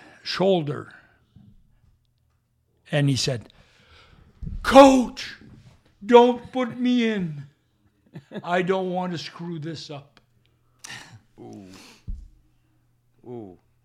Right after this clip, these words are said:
Speaker 1: That was something.
Speaker 2: So, you didn't put him in?
Speaker 1: I didn't put him in. But in a way, I was, I was happy that he said that, but because I
Speaker 2: Yeah.
Speaker 1: wouldn't,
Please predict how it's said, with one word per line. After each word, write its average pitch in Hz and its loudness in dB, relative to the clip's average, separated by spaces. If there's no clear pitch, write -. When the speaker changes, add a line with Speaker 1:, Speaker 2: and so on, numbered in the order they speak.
Speaker 1:
That 143 -14
was 131 -16
something. 127 -18
Speaker 2:
So, 135 -6
you 120 -14
didn't 139 -6
put 143 -8
him 156 -8
in? 180 -6
Speaker 1:
I 135 0
didn't 131 -4
put 127 -8
him 123 -12
in. 110 -16
But 156 -2
in 160 -2
a 151 -4
way, 175 0
I 143 -4
was, 139 -10
I 143 -2
was 151 -2
happy 208 -2
that 185 -2
he 175 -4
said 180 -4
that, 185 -4
but 147 -10
because 139 -6
I 143 -2
Speaker 2:
Yeah. 127 -4
Speaker 1:
wouldn't, - -4